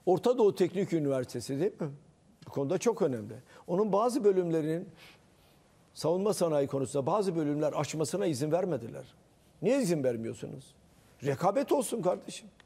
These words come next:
Rekabet olsun. İHA'yı yapan başka firmalar da var. Onlar da yapsınlar. Kim daha iyisini yapar? Çünkü rekabet kim daha iyisini yapar? "Hayır sen üretme, ben üreteceğim sade."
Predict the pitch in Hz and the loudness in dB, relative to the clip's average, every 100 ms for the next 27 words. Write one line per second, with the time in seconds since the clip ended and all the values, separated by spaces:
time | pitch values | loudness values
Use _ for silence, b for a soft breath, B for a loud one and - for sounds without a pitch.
0 | _ b b 165 180 233 277 285 277 196 | _ b b 0 2 4 2 2 0 0
1 | 185 B B 160 196 247 254 240 240 254 | -4 B B 4 4 6 4 4 2 2
2 | 208 - 269 285 330 277 220 143 131 113 | 2 2 2 2 4 6 4 2 0 -2
3 | - - B B 160 170 220 302 294 - | -10 -20 B B 2 4 4 6 4 4
4 | - 131 110 - - b b - 262 330 | -4 -6 -6 -14 -20 b b 2 4 4
5 | 240 180 190 190 170 165 - 156 143 127 | 2 4 2 2 2 0 0 2 2 2
6 | 127 - B B - 170 170 147 160 175 | -2 -2 B B -2 0 2 4 2 2
7 | 185 262 - - 294 311 269 208 180 - | 4 4 2 -2 0 4 4 6 2 0
8 | 156 139 120 - - B B B 208 254 | -2 -2 -4 -8 -10 B B B 4 4
9 | 233 254 247 240 254 262 277 254 269 254 | 4 2 4 6 6 6 4 6 6 6
10 | 220 175 170 143 143 131 123 117 | 4 4 0 0 0 0 -2 -2